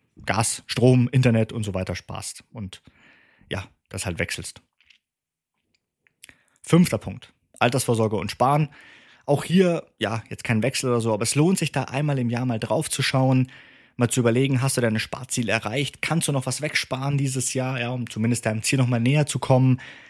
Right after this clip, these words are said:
Gibt's vielleicht irgendwelche Sonderzahlungen, die du bekommen hast? Weihnachtsgeld, habe ich erst eine Folge drüber gemacht. Und kannst du vielleicht deinen Notgroschen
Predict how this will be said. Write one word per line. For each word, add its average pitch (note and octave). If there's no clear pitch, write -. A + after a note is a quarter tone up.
Gibt's -
vielleicht B2
irgendwelche A#2+
Sonderzahlungen, B2
die A2+
du A2
bekommen B2+
hast? A#2
Weihnachtsgeld, A#2+
habe -
ich -
erst A2
eine G#2+
Folge B2+
drüber A#2
gemacht. A#2
Und G#2+
kannst A#2+
du A#2+
vielleicht G2+
deinen A2
Notgroschen B2+